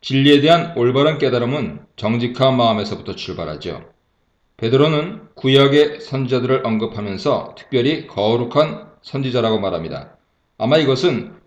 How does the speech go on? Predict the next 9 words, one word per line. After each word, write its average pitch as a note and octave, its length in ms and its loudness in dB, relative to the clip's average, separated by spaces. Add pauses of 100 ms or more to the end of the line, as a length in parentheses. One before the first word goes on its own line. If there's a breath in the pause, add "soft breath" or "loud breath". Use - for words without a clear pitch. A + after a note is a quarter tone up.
구약의 C3 520 2
거짓 G#2+ 400 -2
선지자들과 A2+ 920 -2
비교하기 G#2+ 520 -2
위한 G#2+ 220 -2
표현일 A2 320 -2
것입니다. - 520 -12 (600)
참 E3+ 340 0
선지자들은 C3 800 -2